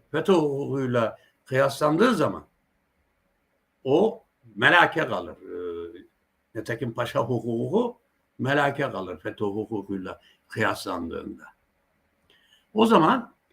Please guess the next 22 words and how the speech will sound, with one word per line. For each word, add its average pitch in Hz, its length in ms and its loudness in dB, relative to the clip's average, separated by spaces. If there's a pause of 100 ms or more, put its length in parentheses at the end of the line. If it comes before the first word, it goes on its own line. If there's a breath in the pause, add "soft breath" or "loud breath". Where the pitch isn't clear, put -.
(340)
e, 156 60 -8 (500)
işte 160 260 -4
dergi 196 300 6
çıkartıyoruz. 143 880 -4 (340)
E, 127 240 -6
edebiyat 240 400 2
dergisi 127 360 -2
ya, 127 80 0
altı 123 240 -2
üstü 110 260 -8
yani 107 460 -8
çık-, 117 460 -12
çıkarttığımız 110 520 -6
edebiyat 131 480 -2
da-, 120 300 -4
dergisi, 107 580 -2 (800 soft breath)
e, 127 60 -6 (420)
işte 156 200 -6
bir 165 60 -2
tane 170 220 4
arkadaşımız, 135 720 -2
e, 131 40 -2